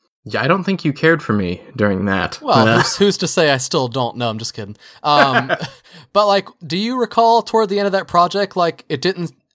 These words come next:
Speaker 2: it, it's either that or study hall that I just couldn't get people to, like, play these builds toward the end of the, to the end of the cycle?
Speaker 1: Um, I played, uh, Larry, I think, up through the end.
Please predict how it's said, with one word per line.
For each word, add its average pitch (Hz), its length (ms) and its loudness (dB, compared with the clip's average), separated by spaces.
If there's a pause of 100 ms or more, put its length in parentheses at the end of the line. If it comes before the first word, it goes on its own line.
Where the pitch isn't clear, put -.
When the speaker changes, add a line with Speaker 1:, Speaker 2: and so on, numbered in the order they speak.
Speaker 2:
it, - 280 -6
it's 185 240 -6
either 240 160 2
that 202 180 6
or 165 60 0
study 196 300 0
hall 135 160 2
that 131 100 -2
I 131 60 4
just 127 240 -2
couldn't 175 260 -2
get 170 220 -2
people 151 320 -2
to, - 120 -4
like, 131 260 -2
play 156 260 2
these 120 240 -2
builds 117 420 2
toward 117 240 -2
the 113 160 -2
end 113 100 0
of 104 80 -4
the, 98 220 -4 (360)
to 123 200 0
the 117 220 0
end 113 100 4
of 104 60 0
the 98 60 -4
cycle? 107 540 -2 (520)
Speaker 1:
Um, 214 260 4
I 269 140 2
played, 233 920 2
uh, 143 300 6
Larry, 151 540 4
I 107 80 4
think, 120 400 -4
up 120 220 0
through 117 180 2
the 104 200 2
end. 110 480 2